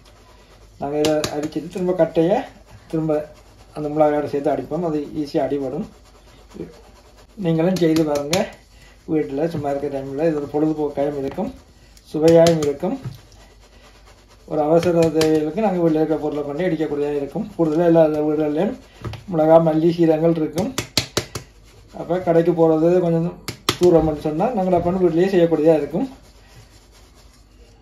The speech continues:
பாருங்க, ஜப்னா curry powder ready. நீங்களும் வீட்டில் செய்து பார்க்கலாம். இலகுவான முறை தான். எல்லோர் வீட்லையும் மிளகா, மல்லி இருக்கும்,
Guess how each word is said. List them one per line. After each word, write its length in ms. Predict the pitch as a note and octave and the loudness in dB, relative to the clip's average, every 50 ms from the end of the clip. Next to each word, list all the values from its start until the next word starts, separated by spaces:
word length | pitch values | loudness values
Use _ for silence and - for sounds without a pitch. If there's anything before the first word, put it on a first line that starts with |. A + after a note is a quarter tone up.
| _ - - - - - - - - - - - - - - - - - - - - - - - - _ _ - - - - _ _ - - - - _ _ _ _ _ _ - - _ - - - - _ _ _ _ _ _ - | _ -18 -14 -12 -10 -10 -10 -10 -12 -10 -10 -10 -12 -14 -20 -20 -20 -20 -20 -20 -16 -16 -16 -16 -18 _ _ -20 -20 -20 -20 _ _ -20 -20 -20 -20 _ _ _ _ _ _ -20 -20 _ -20 -20 -20 -20 _ _ _ _ _ _ -2
பாருங்க, 280 | D3+ D#3+ E3+ F3 F#3+ G3+ F#3+ | 0 0 2 2 0 0 2
ஜப்னா 260 | F#3 F3 E3 F3+ F#3 F3+ - | 0 0 0 0 0 0 0
curry 160 | F3 F3 F3 E3+ F3+ | 0 0 0 0 0
powder 320 | F3 F3 F3 G3 G#3 - - - _ - - - - _ _ - - _ - E3+ E3+ | 2 2 2 2 0 -2 -6 -14 _ -20 -20 -20 -20 _ _ -20 -20 _ 0 2 2
ready. 180 | E3+ F#3+ A3+ C4+ - - - _ - - - - _ _ - - - _ _ _ - _ - - A3 E3+ | 4 2 0 -4 -6 -10 -20 _ -20 -20 -20 -20 _ _ -20 -20 -20 _ _ _ -20 _ -20 -10 -4 -2
நீங்களும் 380 | E3 E3 E3+ F3 F3 G3 G#3 G#3+ - - - F#3 | 0 0 2 2 2 2 0 -2 -10 -14 -8 -2
வீட்டில் 260 | E3 E3 E3+ F3+ E3 - | 0 2 2 2 2 2
செய்து 180 | E3 D#3+ D#3+ D#3+ D#3 D3+ | 2 2 2 4 2 2
பார்க்கலாம். 340 | D3+ D3+ D#3 E3+ F#3+ - - D#3+ | 0 2 2 2 2 2 0 2
இலகுவான 420 | E3+ F3 E3+ F3+ F3 E3+ E3 D3 D3 | 2 4 4 4 4 4 4 2 0
முறை 160 | D3 C#3+ C#3 C#3+ D#3 | 0 0 0 0 0
தான். 120 | G3 C4 - - - - - _ - - - - - _ - - D#3 | -2 -4 -6 -12 -20 -20 -20 _ -20 -20 -20 -20 -20 _ -16 -8 -2
எல்லோர் 280 | C#3+ F3 F3+ F3+ E3+ | 2 2 2 4 4
வீட்லையும் 360 | E3+ E3 E3 E3 E3+ F#3+ F3+ E3+ | 2 2 4 4 2 2 2 4
மிளகா, 260 | E3 D#3+ D#3+ D#3+ E3 E3 D#3+ | 4 6 6 6 4 4 2
மல்லி 220 | D#3 D3+ D3+ D#3+ D#3 D3+ | 0 -4 -2 -4 -4 -4
இருக்கும், 260 | D3 C#3+ C#3+ F3 F#3+ | -4 -4 -4 -6 -6